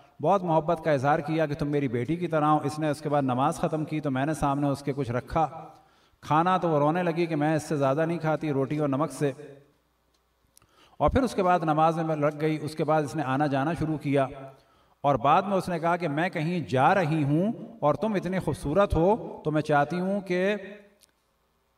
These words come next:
किसी को तुम्हारे यहाँ रख जाऊँ। एक मेरी बेटी है कि जो बहुत ही शर्म हया का पैकर है, उसे मैं तुम्हारे यहाँ छोड़ दूँ।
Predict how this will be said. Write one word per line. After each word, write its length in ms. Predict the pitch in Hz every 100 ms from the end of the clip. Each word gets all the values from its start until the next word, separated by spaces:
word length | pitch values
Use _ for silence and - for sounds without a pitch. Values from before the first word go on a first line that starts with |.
| _ _ -
किसी 200 | 139 202
को 120 | 196
तुम्हारे 380 | 147 131 143 175
यहाँ 120 | 180
रख 180 | 147 143
जाऊँ। 280 | 127 110 107 - - _ _ _ _
एक 160 | 165 160
मेरी 240 | 180 180 175 180 110
बेटी 320 | 147 233 220
है 160 | 160 175 160 - - _ _
कि 60 | 147
जो 120 | 143
बहुत 240 | 135 196
ही 60 | 208
शर्म 280 | - 160 165
हया 180 | 156 156
का 100 | -
पैकर 340 | - 139 175 190
है, 60 |
उसे 240 | 180 147 185
मैं 120 | 175
तुम्हारे 340 | 151 139 143
यहाँ 120 | 175 170
छोड़ 260 | - 131
दूँ। 180 | 101 87